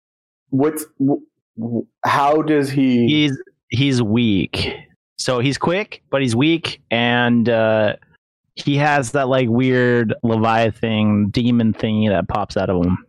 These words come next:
Speaker 1: Okay,
Speaker 2: And
Speaker 1: so he
Speaker 2: that
Speaker 1: has
Speaker 2: Yeah, and that comes every, like, time you power up type of deal. And then that he's ends up being, like, hella strong.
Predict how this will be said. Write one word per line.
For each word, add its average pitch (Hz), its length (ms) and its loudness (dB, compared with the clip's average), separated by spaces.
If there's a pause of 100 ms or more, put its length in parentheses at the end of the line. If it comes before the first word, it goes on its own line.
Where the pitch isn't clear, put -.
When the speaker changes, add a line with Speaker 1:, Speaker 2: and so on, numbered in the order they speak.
(720)
Speaker 1:
Okay, 110 120 -2
Speaker 2:
And 202 120 -4
Speaker 1:
so 160 100 0
he 143 80 2
Speaker 2:
that 110 180 0
Speaker 1:
has 120 120 -8 (760)
Speaker 2:
Yeah, 104 400 0
and 120 100 0
that 120 220 0
comes 120 360 0
every, 113 440 0
like, 101 400 0 (160)
time 120 200 -2
you 120 100 0
power 107 360 0
up 98 160 0 (120)
type 107 180 -4
of 107 60 -2
deal. 110 220 -2 (340)
And 127 120 0
then 127 120 2
that 120 220 2
he's 120 520 0 (100)
ends 113 320 0
up 98 160 0
being, 101 240 0
like, 98 160 0
hella 98 240 -2
strong. - 320 -4